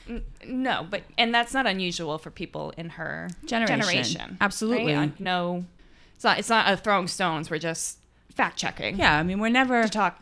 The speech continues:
Speaker 1: yeah,
Speaker 2: throwing
Speaker 1: right.
Speaker 2: stones. But yes, I agree. That's kind of why you and I are so passionate about what we're teaching and what we're speaking about. Because if my generation,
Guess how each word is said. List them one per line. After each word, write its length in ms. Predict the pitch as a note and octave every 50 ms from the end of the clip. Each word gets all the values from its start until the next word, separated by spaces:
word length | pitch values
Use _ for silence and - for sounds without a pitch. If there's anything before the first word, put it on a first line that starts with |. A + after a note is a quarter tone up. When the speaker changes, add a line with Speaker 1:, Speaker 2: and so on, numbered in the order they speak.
| - -
Speaker 1:
yeah, 140 | - E3 - -
Speaker 2:
throwing 280 | G#3+ G#3 F#3 F3+ F3
Speaker 1:
right. 60 | F3
Speaker 2:
stones. 460 | - - E3+ C3+ A#2 G2 - - - - - - _ - - _ _ - - - - - - - -
But 260 | B3 G#3 B3+ B3 B3
yes, 360 | C4 C#4+ A3+ C#3 - - - -
I 80 | - G#3
agree. 600 | G3+ G3+ F#3 G#3 G#3 G#3 F#3+ D3+ C#3 C#3 C#3 C3
That's 320 | F3+ F3+ F#3 F#3 F#3 -
kind 240 | - - A3+ G#3+ G#3 G3+
of 80 | F#3
why 300 | F#3 F#3 F3+ E3+ E3+ E3 - G3 - - - _ _ - -
you 180 | F#3+ F#3+ F#3+ F3+
and 100 | F3 F3
I 80 | F3 F3+
are 60 | E3+
so 160 | E3 - D#3+
passionate 480 | D3+ - G#3 G#3 A3+ - - D#3 D3 C#3+
about 200 | C#3+ D3 D3 C#3+
what 140 | D3+ D3+ - D3+
we're 260 | D3 C#3 C3+ C3 - -
teaching 460 | - - A#3+ - - D#3+ C3+ B2 B2 C#3+
and 80 | D3
what 160 | C#3+ D3 -
we're 240 | D#3 D3+ C#3+ C#3 C3+
speaking 420 | - - - - G3+ - C#3+ C#3+ C#3+
about. 360 | C3 B2+ A2 G#2 G#2 - - - - - - - - - _ _ -
Because 640 | F#3+ F3+ - G3 F3+ E3+ E3+ E3+ F3 F3 - - - _ _ _ _ _ _ _ _ - -
if 140 | G3+ - - - _ _ -
my 320 | - G3 G3 G#3+ A#3+ B3+ A#3+
generation, 880 | G3 F#3+ D#3+ D3+ C#3+ D3 C3+ C3+ C3+ - C3 B2+ C3+ E3 G#3 A3 -